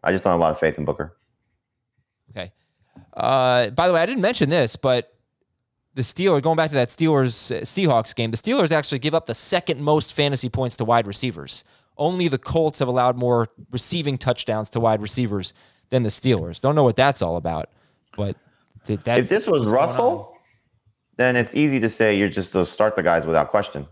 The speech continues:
Speaker 2: Yeah. But
Speaker 1: You
Speaker 2: I
Speaker 1: just
Speaker 2: just
Speaker 1: have to
Speaker 2: think,
Speaker 1: wonder, you know.
Speaker 2: you know, people in their mind, Steelers defense, "Oh, that's a horrible matchup." It hasn't been so far for wide receivers, and it really wasn't last year either.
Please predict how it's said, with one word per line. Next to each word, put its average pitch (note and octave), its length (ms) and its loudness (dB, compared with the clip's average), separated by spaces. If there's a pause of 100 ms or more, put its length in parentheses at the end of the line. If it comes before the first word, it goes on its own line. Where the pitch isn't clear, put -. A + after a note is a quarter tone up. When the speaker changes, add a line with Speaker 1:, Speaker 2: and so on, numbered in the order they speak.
Speaker 2:
Yeah. A2 220 -2 (480)
But E3 80 2
Speaker 1:
You E3+ 40 2
Speaker 2:
I F#3 40 2
Speaker 1:
just F#3 60 0
Speaker 2:
just - 40 0
Speaker 1:
have A#2 120 2
to G#2+ 60 0
Speaker 2:
think, G2+ 100 2
Speaker 1:
wonder, A#2 300 4
you G#2+ 120 0
know. F2+ 180 4
Speaker 2:
you F2 80 0
know, D#3 60 4
people F3+ 260 0
in E3+ 60 0
their E3 120 2
mind, D#3 320 0
Steelers D3 440 2
defense, C3+ 640 0
"Oh, B2 140 2
that's A#2+ 180 -2
a A#2+ 60 0
horrible A#2+ 360 2
matchup." A2+ 440 0
It A2 100 -8
hasn't C3+ 480 -2
been B2 240 0
so A2 240 -2
far A2+ 260 0
for A2 120 -4
wide G#2+ 220 -2
receivers, G#2+ 380 -6
and C#3 100 -6
it - 20 -6
really A#3 140 0
wasn't C3+ 280 0
last B2+ 340 2
year G2 120 -6
either. G2 360 -8